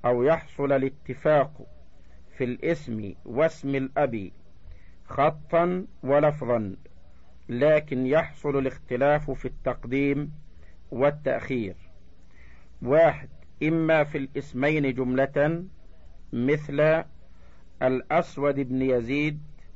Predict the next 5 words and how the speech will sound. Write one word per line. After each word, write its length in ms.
ويزيد 760
ابن 240
الأسود. 600
في 60
الهامش: 640